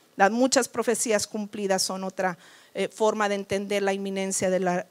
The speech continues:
del regreso de Cristo. Las señales cumplidas también. Yo les mencionaba en la introducción, eh, hay gente que sobreenfatizó las señales. La, conocer las señales es importante,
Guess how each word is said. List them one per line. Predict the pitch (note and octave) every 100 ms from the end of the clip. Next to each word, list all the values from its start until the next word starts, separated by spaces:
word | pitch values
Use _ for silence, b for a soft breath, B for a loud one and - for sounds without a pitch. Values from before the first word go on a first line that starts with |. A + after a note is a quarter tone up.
| -
del | F#3+ F#3+ F3+ F3+ F3+
regreso | F#3 F#3+ F#3 G3+
de | F3+
Cristo. | - F3 E3 - F#3 B B B
Las | A3 A3
señales | B3 A#3 A#3 A#3+ C4+ -
cumplidas | B3+ A3+ B3 C4+ D#4+ G3+ -
también. | F#3 F3 E3 E3+
Yo | G3
les | A3+
mencionaba | A#3+ A#3+ - A#3+ A#3+ B3
en |
la | B3
introducción, | B3 C4 B3+ - D#4+ D#4 B3 - b b b
eh, | G#3 G#3 G3+
hay | G#3+ G#3+
gente | A3+ A3+ A#3+
que | A#3+
sobreenfatizó | A3+ B3 A#3 A#3 A#3 A3+ A#3 - C#4
las | C#4 C4+
señales. | C4 C4 C#4 C#4 G3+ -
La, | A#3+ A3+ -
conocer | C4 B3 A3+ C4+ D4
las | D4
señales | D4+ B3+ C4+ C#4 C4+
es | C4 -
importante, | C#4+ C4 B3 B3 B3 - D4+ D#4 D4+ B3 D#3+